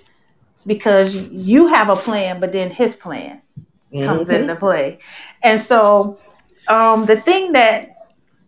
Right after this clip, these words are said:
Speaker 1: I thought about when I, and I was so glad that you was on board with my idea for this, you know, because I feel like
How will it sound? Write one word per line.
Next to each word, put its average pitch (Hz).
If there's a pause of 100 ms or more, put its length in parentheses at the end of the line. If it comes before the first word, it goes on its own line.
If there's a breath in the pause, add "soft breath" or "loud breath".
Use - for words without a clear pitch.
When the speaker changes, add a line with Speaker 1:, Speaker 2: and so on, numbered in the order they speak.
(680)
Speaker 1:
I 233
thought 247
about 214
when 208
I, 196 (300)
and 233
I 233
was 202
so 262
glad 220
that 202
you 220 (340 soft breath)
was 185
on 214
board 208
with 185
my 190
idea 196
for 214
this, - (140)
you 202
know, 185
because 196
I 196
feel 233
like 185